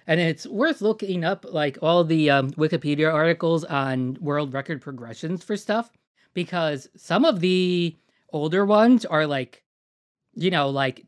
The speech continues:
typical high school, uh, athlete level. And that's because, like, society progressed to a point where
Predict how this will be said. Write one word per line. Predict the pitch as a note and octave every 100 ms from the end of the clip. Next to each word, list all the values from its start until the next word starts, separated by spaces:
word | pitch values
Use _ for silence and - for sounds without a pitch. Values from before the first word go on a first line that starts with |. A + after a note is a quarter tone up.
| _
typical | - D#3+ C#3+ F3+ F#3+ G3
high | G3 D#3 F3+
school, | F3+ - F#3+ F#3+ G3 G3
uh, | F#3+ F#3+
athlete | G3+ G#3 G#3+ G#3+ G#3
level. | A3 A#3 A#3+ - - -
And | E3+ F3+ F3 F3
that's | D3+ E3 -
because, | - F#3 G#3 B3 F#3 F3 E3
like, | E3 D3 C#3+ _ _ _ _ _ _ _
society | - B2+ D3+ E3 E3 E3
progressed | D#3+ - C#3+ F3 F3+ - -
to | D#3+ C#3+
a |
point | C3 E3+ F3+ D#3+ -
where | C#3 C#3 C3 C3